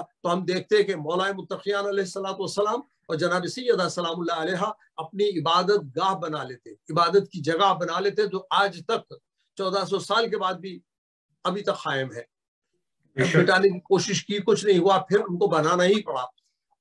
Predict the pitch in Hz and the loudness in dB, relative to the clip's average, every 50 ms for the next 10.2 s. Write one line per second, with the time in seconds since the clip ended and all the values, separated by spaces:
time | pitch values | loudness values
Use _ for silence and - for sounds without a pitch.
0 | _ - 143 151 160 156 156 - 165 160 160 170 160 160 185 185 170 180 185 165 | _ -2 0 2 2 0 0 0 -4 -2 -2 -4 -2 0 -2 -2 -2 0 0 0
1 | 165 175 175 175 - _ _ _ _ _ _ _ 143 156 160 147 143 180 165 175 | 0 0 -2 -6 -12 _ _ _ _ _ _ _ 0 0 0 2 0 -4 -4 0
2 | 156 151 151 156 165 175 185 175 190 175 - 165 175 165 156 147 160 147 160 151 | 0 2 2 2 2 0 -2 -4 -4 -4 -4 -4 -4 -4 -6 -6 -4 -4 -2 -2
3 | 156 170 165 151 156 165 - _ _ _ _ _ _ _ _ - - 196 135 - | -2 -2 -2 -2 -4 -6 -6 _ _ _ _ _ _ _ _ -4 -4 -4 -2 0
4 | 175 170 151 180 180 180 185 202 - 202 202 180 156 180 165 160 165 185 202 202 | -2 0 0 0 0 0 -2 -6 -2 -4 -4 -4 -4 -6 -6 -4 -2 -2 -2 0
5 | 190 196 202 180 196 196 196 202 196 175 156 - - 175 175 180 190 190 185 - | 0 -2 0 0 -2 0 0 0 -2 -2 -6 -8 -8 -8 -6 -6 -6 -8 -8 -10
6 | - - _ _ 147 156 160 151 170 170 175 175 175 170 185 - 160 180 185 185 | -14 -20 _ _ -6 -6 -4 -2 -2 0 0 0 -2 0 0 0 0 2 0 0
7 | 196 196 180 175 151 143 180 196 185 208 185 160 160 156 147 151 135 120 113 107 | 0 -2 -2 -4 -4 -2 -2 -2 -2 0 0 0 0 2 0 -2 -2 -4 -10 -12
8 | - _ _ _ _ _ _ _ _ - - 139 160 - - 180 160 143 156 156 | -20 _ _ _ _ _ _ _ _ -10 -6 -6 -6 -6 -4 -8 -2 0 0 0
9 | - - 147 139 139 - 180 175 - 175 175 175 196 202 180 180 180 190 185 - | 2 2 2 2 4 2 0 -2 0 0 2 2 2 2 2 2 2 2 0 -4
10 | 202 202 190 | -6 -6 -6